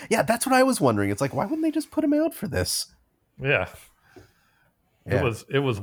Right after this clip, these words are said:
Speaker 2: it was wild. Like, I was, I was not expecting that from this kind. I wasn't expecting it to be like that from, from this movie. Totally.
Speaker 1: Yeah, that was brutal.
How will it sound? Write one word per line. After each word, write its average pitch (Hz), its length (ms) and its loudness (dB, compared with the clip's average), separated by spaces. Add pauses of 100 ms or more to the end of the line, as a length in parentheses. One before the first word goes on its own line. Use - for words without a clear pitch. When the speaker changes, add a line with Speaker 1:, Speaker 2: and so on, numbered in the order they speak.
(120)
Speaker 2:
it 143 80 4
was 120 240 2
wild. 101 340 2
Like, 117 240 2
I 151 100 6
was, 156 220 2
I 151 80 6
was 180 160 2
not 151 160 4
expecting 113 400 0
that 92 180 -4
from 110 120 -6
this 101 140 -6
kind. 104 280 -6
I 120 80 0
wasn't 117 260 0
expecting 101 360 -4
it 95 100 -6
to - 80 -10
be 92 240 -6
like 92 220 -8
that 95 260 -8
from, 101 320 -10 (260)
from 101 180 -8
this 95 180 -8
movie. 95 320 -8 (100)
Totally. 98 340 -4 (300)
Speaker 1:
Yeah, 85 220 -10 (160)
that 90 100 -8
was 85 320 -10 (260)
brutal. - 400 -12